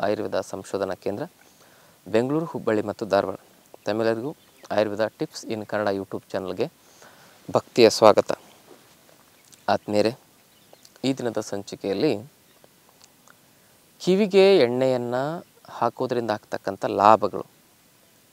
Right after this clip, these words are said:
ಹಾಗೆ ಯಾರು ಹಾಕಬೇಕು, ಎಷ್ಟು ಹಾಕಬೇಕು,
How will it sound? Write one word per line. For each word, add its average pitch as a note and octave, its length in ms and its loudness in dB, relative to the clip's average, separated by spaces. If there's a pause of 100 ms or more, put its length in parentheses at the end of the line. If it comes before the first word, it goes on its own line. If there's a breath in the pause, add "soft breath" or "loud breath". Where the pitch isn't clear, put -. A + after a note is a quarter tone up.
(840 soft breath)
ಹಾಗೆ C#3 380 2
ಯಾರು A#2+ 320 8
ಹಾಕಬೇಕು, A2 760 0 (800)
ಎಷ್ಟು C3+ 460 0
ಹಾಕಬೇಕು, A2 840 -4